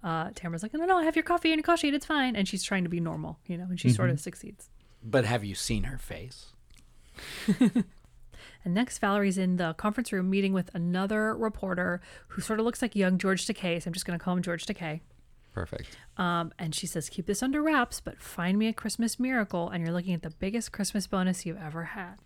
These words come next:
Speaker 3: Va-, okay, so now, now not only did Valerie, Valerie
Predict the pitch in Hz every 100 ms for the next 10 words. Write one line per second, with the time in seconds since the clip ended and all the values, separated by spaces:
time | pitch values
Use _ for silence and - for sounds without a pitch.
0 | - - - - - - - - - 107
1 | 131 127 117 117 - 127 120 143 170 226
2 | 147 180 190 175 165 190 180 165 139 143
3 | 143 135 131 139 151 156 135 98 78